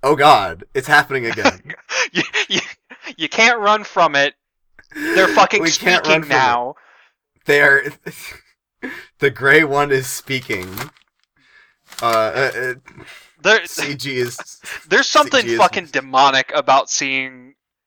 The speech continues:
Speaker 2: light gray, all caps words on your screen.
Speaker 1: <laughs> I know that, like, when we were talking about, uh, going into Act Two, and I thought that, uh, we can say this one's name.
Speaker 2: Yeah.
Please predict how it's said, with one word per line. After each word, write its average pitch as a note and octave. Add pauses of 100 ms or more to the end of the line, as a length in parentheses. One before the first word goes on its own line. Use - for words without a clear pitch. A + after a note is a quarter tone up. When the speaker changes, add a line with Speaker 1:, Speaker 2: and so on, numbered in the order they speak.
(240)
Speaker 2:
light C#3
gray, C#3 (280)
all D3
caps -
words C#3
on C3+
your C3
screen. C#3 (720)
Speaker 1:
<laughs> -
I F4
know G#3
that, D3+
like, A#2+
when C#3+
we E3+
were C#3
talking B2
about, G2
uh, F2+
going G#2+
into G2
Act F#2
Two, F2+
and F#2+
I A2
thought A2
that, F#2+
uh, E2
we D3+
can E3+
say D3
this F#2
one's D#2+
name. D#2+
Speaker 2:
Yeah. A2+